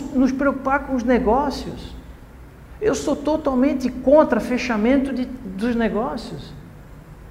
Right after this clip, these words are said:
Por que que vão, por que não, ao invés de limitar a trinta por cento, quarenta por cento, cinquenta por cento, né, não vamos ampliar o horário dos estabelecimentos?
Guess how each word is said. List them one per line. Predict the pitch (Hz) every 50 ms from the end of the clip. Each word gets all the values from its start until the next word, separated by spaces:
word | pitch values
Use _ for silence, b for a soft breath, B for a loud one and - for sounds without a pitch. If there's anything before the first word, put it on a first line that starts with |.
| - - - - - - -
Por | - 277 254 277
que | 262 302 320
que | 320 - 269
vão, | 233 262 294 294 262 - 277 B B B B -
por | 262 254
que | - - 320 339
não, | 320 302 277 - 254
ao | 254
invés | 247 233 208 202 233 233 214 196
de | 214 220
limitar | 208 208 226 254 247 233 226 208 - - - 165 160 165 156 131 117 113 - - - - - - - - - - - - - - - - - - - - - - - B B B B B B B
a | - - 131 127 123 120 107 107 - -
trinta | 175 180 220 220 - -
por | - - -
cento, | - - 165 180 190 170 175 -
quarenta | 170 135 131 165 190 190 190 190
por | - -
cento, | - - 175 185 185 170
cinquenta | 175 - - 131 - 165 180 196 190 165 -
por | - - -
cento, | - - 180 214 220 180 - - - - - - - - - - - -
né, | 151 190 233 - B B B B B B
não | 226 277 277
vamos | 233 202 302 311 311 285 214 220
ampliar | 269 285 277 277 233 226 254 285 302
o | 294 262
horário | 233 208 202 240 277 294 277 226 180
dos | 170 175 156 170
estabelecimentos? | 160 - - 185 170 175 165 156 151 - - 160 165 220 254 269 254 - - - - -